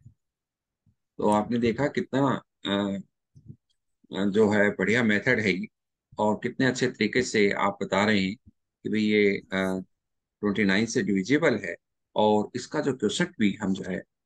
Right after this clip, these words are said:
इसी format से निकाल सकते हैं। तो ये एक हमारे लिए बहुत बड़ी उपलब्धि है कि हम जो है अभी तक जो काम नहीं कर पाए हैं और traditional method से, लेकिन हम वैदिक mathematics से वो सब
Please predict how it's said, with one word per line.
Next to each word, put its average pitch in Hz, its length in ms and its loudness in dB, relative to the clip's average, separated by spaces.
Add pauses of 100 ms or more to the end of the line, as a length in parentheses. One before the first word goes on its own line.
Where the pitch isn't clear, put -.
इसी 165 240 0
format 101 480 0
से - 120 -8
निकाल 143 380 0
सकते 95 320 -6
हैं। 87 120 -12 (480)
तो 95 80 -8
ये 117 140 2
एक 113 160 -6
हमारे 110 280 0
लिए 107 160 2
बहुत 117 260 -4
बड़ी 107 200 -4
उपलब्धि 101 420 0
है 123 240 2 (380)
कि 117 60 -4
हम 117 200 -2
जो 104 120 -2
है 113 140 -2
अभी 110 260 -2
तक 120 260 -2
जो 107 100 -4
काम 92 320 -6
नहीं 127 120 0
कर 127 140 0
पाए 90 280 0
हैं 92 240 -8 (400)
और 92 220 0
traditional 117 560 -2
method 98 300 -2
से, 147 260 -6 (300)
लेकिन 104 260 0
हम 101 240 -2
वैदिक 98 320 -2
mathematics 101 480 -4
से 120 80 -4
वो 110 100 -4
सब 127 260 -6